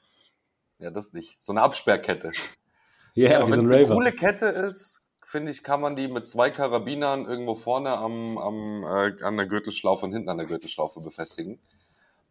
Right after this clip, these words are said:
Speaker 1: Ich find, das kann man wieder machen. Das gibt mir so richtig krasse, ähm, Lil Wayne zweitausendneun Vibes, wo er diese
Speaker 2: Ja, das ist so, äh, die Iced
Speaker 1: Side-Project hatte.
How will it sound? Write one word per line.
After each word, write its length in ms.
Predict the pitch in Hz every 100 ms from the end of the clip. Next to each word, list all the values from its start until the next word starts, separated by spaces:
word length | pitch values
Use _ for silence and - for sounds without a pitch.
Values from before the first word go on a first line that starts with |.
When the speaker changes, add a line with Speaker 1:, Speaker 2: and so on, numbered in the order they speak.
| _
Speaker 1:
Ich 140 | - -
find, 180 | 156 151
das 140 | -
kann 140 | 139 151
man 120 | 135
wieder 200 | 131 117
machen. 240 | 117 107
Das 180 | 95 -
gibt 160 | 156 143
mir 100 | 127
so 120 | 113
richtig 400 | 104 170 - 156
krasse, 480 | - 131 139 120 110 98
ähm, 680 | 104 104 104 110 107 107 - -
Lil 200 | 101 107 104
Wayne 320 | 113 131 135
zweitausendneun 1200 | - 113 107 110 104 101 98 - 95 104 127 117
Vibes, 560 | 80 80 - - - _ _ _ _ _ _ _ _
wo 160 | 90 98
er 120 | 101
diese 160 | 95 107
Speaker 2:
Ja, 60 |
das 140 | 117 -
ist 120 | -
so, 260 | 120 135 127
äh, 180 | 123 117
die 100 | 123
Iced 340 | 127 143
Speaker 1:
Side-Project 20 |
hatte. 40 | -